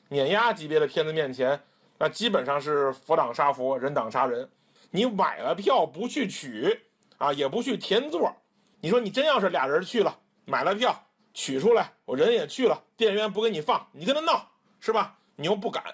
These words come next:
那你以为在网上用A P P买两张票啊，这微信、支付宝付款了，你们家爱豆票房就上去了，是吧？您又不花钱还不努力，你说你这事儿干得有多愚蠢，是吧？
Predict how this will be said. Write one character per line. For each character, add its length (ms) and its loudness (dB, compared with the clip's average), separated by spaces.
那 100 2
你 260 0
以 80 0
为 200 2
在 140 4
网 220 -4
上 80 0
用 120 -2
A 100 2
P 120 -2
P 160 0
买 160 0
两 120 -2
张 180 0
票 240 0
啊， 260 -2
这 160 0
微 180 2
信、 200 0
支 120 -6
付 80 4
宝 180 0
付 180 -8
款 240 -6
了， 100 2
你 120 -10
们 80 -10
家 140 2
爱 200 0
豆 180 2
票 200 0
房 120 2
就 100 4
上 240 0
去 80 2
了， 220 0
是 100 -6
吧？ 100 4
您 160 -4
又 140 2
不 200 -4
花 200 4
钱 260 0
还 160 -2
不 200 -2
努 180 -4
力， 220 -2
你 100 -12
说 120 4
你 100 -6
这 120 -2
事 100 0
儿 60 0
干 160 2
得 60 -4
有 100 -4
多 180 4
愚 200 -6
蠢， 200 -4
是 120 0
吧？ 240 2